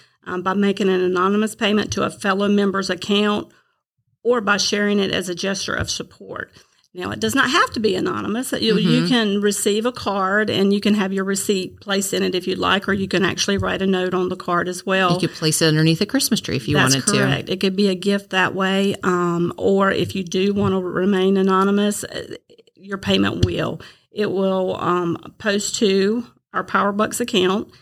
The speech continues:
Speaker 2: Mm-hmm.
Speaker 1: which then we will either credit it to the member that you choose, or if you're just, um, feeling
Speaker 2: philanthropic, you know, you could give it to an anon-, somebody that you know that's in need.
Speaker 1: Yes, or, or the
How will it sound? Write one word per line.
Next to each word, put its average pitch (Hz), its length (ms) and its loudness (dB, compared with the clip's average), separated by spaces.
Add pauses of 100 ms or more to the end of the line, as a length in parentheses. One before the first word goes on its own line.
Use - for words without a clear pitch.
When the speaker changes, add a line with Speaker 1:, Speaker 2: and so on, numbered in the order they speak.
Speaker 2:
Mm-hmm. 165 340 2
Speaker 1:
which - 360 -4
then 202 480 2
we 208 140 2
will 185 160 -2
either 185 260 2
credit 190 380 -2
it - 160 -2
to 208 160 0
the 196 100 -2
member 196 380 2
that 190 180 -2
you 196 220 0
choose, 214 720 2 (340)
or 214 260 2
if 190 140 -2
you're 190 140 -2
just, 208 520 0
um, 180 260 -4
feeling 202 680 0 (760)
Speaker 2:
philanthropic, 160 960 2
you 185 120 -2
know, 160 180 2
you 170 200 0
could 170 160 -2
give 160 200 2
it 165 160 -2
to 156 520 0
an 156 140 -4
anon-, 156 360 0
somebody 180 380 0
that 147 220 0
you 170 100 2
know 151 200 4
that's 135 260 -2
in 135 180 0
need. 101 340 -2
Speaker 1:
Yes, 196 540 -2
or, 190 420 -4
or 190 220 -2
the 180 320 -2